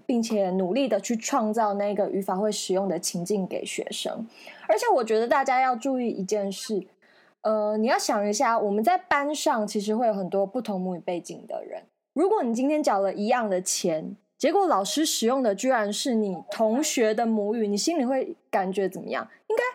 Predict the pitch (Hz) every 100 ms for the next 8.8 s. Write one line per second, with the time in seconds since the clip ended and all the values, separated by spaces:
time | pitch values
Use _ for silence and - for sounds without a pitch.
0 | - - 233 262 480 294 269 370 233 214
1 | 208 - 196 233 262 196 - _ _ _
2 | _ _ - 247 170 165 196 156 - -
3 | - 269 233 220 196 - - 277 330 440
4 | 453 339 370 370 302 330 277 226 302 294
5 | 311 - - - 339 339 294 240 - -
6 | 247 202 233 254 202 190 185 220 269 311
7 | 254 214 - - - _ - 294 359 320
8 | 233 214 - 285 294 302 302 339